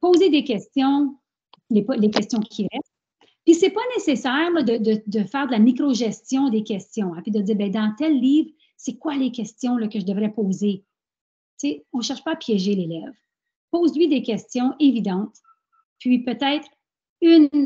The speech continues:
implicite ou une, s'il n'y a pas d'implicite dans les textes de base, des fois, on n'a pas beaucoup de, de, d'inférences à faire. On peut demander à l'élève, ben, toi, comment te sens-tu quand telle chose arrive ? Ou toi, dans ta routine du matin,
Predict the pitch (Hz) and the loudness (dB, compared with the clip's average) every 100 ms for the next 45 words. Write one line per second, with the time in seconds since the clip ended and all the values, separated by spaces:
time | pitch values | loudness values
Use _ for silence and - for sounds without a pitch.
0 | 277 269 - 214 208 254 294 262 - 311 | 2 0 2 -2 -2 -4 -4 -6 -2 2
1 | 330 320 330 330 - _ - 320 381 359 | 6 8 6 2 -8 _ 0 0 2 0
2 | 254 247 330 262 240 214 214 294 220 190 | 0 -2 -4 -4 -2 -2 -2 -4 -2 -2
3 | 196 240 202 - 202 226 208 165 220 233 | -2 -4 -6 -10 -10 -4 -2 -4 -8 -8
4 | 240 277 226 208 190 190 180 202 208 220 | -4 -4 -2 -4 -6 -6 -6 -2 -2 -2
5 | 208 254 247 - 254 339 - _ _ _ | -4 -6 -8 -10 -8 -8 -10 _ _ _
6 | _ 262 330 262 233 240 269 214 247 226 | _ -2 2 2 2 0 0 0 0 -2
7 | 226 226 - 440 466 - 226 214 220 185 | -4 -4 -6 -4 -6 -4 -4 -4 -6 -8
8 | - 294 269 233 220 208 - 196 175 175 | -4 -4 -2 -8 -6 -6 -6 -6 -6 -2
9 | 214 185 180 _ _ - 359 403 269 226 | -2 -2 -6 _ _ -6 -2 0 0 -2
10 | 226 214 214 269 220 202 185 240 254 | 0 -2 2 2 4 2 -2 -2 -2